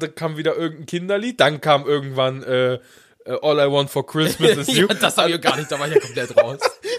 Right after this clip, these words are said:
Speaker 1: Der hat, der hat in fünfundvierzig Sekunden Takt, da hat er die Lieder da reingeballert, aber richtig gut. Ey, der hat die Leute auch alle abgeholt. Das war schon eine coole Stimmung da auf dem Ding,
Speaker 2: Also
Speaker 1: ne?
Speaker 2: das muss ich wirklich sagen, da war immer irgendwelche am Dancen.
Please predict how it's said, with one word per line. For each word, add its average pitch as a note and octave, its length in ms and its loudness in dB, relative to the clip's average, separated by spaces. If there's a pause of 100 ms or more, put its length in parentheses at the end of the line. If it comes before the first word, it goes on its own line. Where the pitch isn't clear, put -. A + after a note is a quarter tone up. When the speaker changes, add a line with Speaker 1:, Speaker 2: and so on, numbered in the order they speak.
Speaker 1:
Der F3+ 80 4
hat, G3+ 140 2
der G3+ 80 4
hat G#3 120 -4
in F#3+ 100 -6
fünfundvierzig C#4 500 -4
Sekunden C4 420 -2
Takt, A3+ 240 -2
da G3+ 40 2
hat G#3+ 100 -2
er G#3+ 60 -2
die F#3+ 100 -6
Lieder A3+ 280 -2
da D#3+ 120 2
reingeballert, C#3+ 640 0
aber C#3+ 160 0
richtig - 340 -4
gut. E4 300 4 (320)
Ey, B2+ 100 2
der C3 140 8
hat F#3 120 4
die F3+ 60 -4
Leute F#3+ 260 4
auch D#3+ 60 0
alle B3+ 160 0
abgeholt. A#2 500 0
Das A#2 200 2
war G3+ 100 4
schon D4+ 200 -4
eine B3+ 120 -6
coole D4 240 0
Stimmung A#3 380 -2
da B2 80 4
auf A#2 140 4
dem A2+ 180 -4
Ding, A2 220 0
Speaker 2:
Also C3+ 120 2
Speaker 1:
ne? D#3 60 4
Speaker 2:
das - 100 2
muss A3 160 -2
ich D#4+ 60 -12
wirklich - 160 -12
sagen, A#2+ 220 2
da A#2 80 0
war B2+ 120 2
immer F3 220 0
irgendwelche G3 300 -4
am F3 100 -8
Dancen. A2+ 440 -4